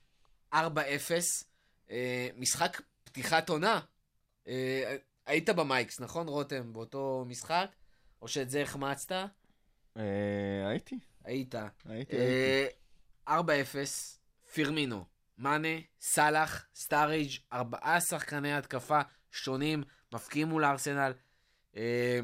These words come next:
Speaker 1: פה זה באמת התפזר על כל המשחק, אבל שליטה מוחלטת, פתיחה מטורפת לעונה הזאת, אה, לעונה הזאת של קלופ.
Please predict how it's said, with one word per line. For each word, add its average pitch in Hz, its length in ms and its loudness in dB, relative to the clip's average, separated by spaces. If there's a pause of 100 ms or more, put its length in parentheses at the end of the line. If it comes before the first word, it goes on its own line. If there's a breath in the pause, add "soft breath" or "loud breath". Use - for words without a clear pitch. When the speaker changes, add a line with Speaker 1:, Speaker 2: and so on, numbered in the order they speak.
(400)
Speaker 1:
פה 151 140 2
זה 151 120 4
באמת 143 180 2
התפזר 139 360 0
על 135 100 4
כל 147 160 4
המשחק, 143 640 2
אבל 117 160 -2
שליטה 127 400 -6
מוחלטת, 143 800 -2 (260)
פתיחה 143 400 -2 (560)
מטורפת 190 680 0
לעונה 139 380 2
הזאת, 156 340 -2 (720 soft breath)
אה, 120 60 -2 (1080)
לעונה 135 260 2
הזאת 151 160 -2
של 147 140 -2
קלופ. 151 420 2